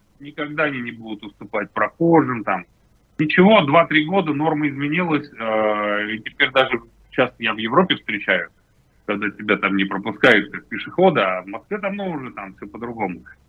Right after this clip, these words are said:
Вот. И это, это всё быстро, это всё процесс, да, он, конечно, занимает годы,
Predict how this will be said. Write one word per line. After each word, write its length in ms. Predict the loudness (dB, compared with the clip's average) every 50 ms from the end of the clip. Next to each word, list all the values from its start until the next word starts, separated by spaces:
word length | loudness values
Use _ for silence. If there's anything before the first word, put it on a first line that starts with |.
| _ _ _ 0
Вот. 260 | 2 4 4 4 2 -2 _ _ -8
И 180 | -4 -2 -2 -2
это, 280 | -2 -4 -4 -4 -2 -4
это 220 | -4 -2 -4 -6
всё 160 | -2 0 0
быстро, 420 | 2 4 2 2 2 2 -2 -2 -2
это 160 | -2 -2 -2
всё 160 | 2 2 2 2
процесс, 460 | 4 2 2 2 4 2 2 2 2 -6 -6
да, 220 | -2 0 0 0
он, 380 | 0 0 0 -2 -4 -6 -10 -4
конечно, 300 | -4 -4 -4 -4 -8 -10
занимает 320 | -8 -2 0 0 0 0
годы, 400 | -2 -4 -4 -4 -4 -4 -6 -8